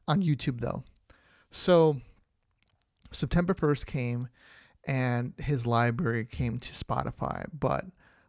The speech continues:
what a lot of fans noticed was a big part of his, uh, some of his library is missing.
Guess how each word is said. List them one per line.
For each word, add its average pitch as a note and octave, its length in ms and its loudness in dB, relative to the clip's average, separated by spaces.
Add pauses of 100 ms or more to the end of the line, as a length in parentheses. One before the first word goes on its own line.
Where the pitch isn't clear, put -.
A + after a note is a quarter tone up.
what C#3 120 0
a C#3+ 60 -2
lot C3+ 200 4
of C#3+ 120 -2
fans C3+ 320 -2
noticed C3+ 580 4
was A#2+ 460 2 (200)
a D3+ 120 -2
big C3 280 0
part C#3+ 220 0
of B2 80 0
his, A#2 280 -2
uh, - 180 -6
some D#3+ 180 -2
of D3 60 2
his B2+ 160 4
library B2 420 4
is A#2+ 80 -4
missing. C3 420 -4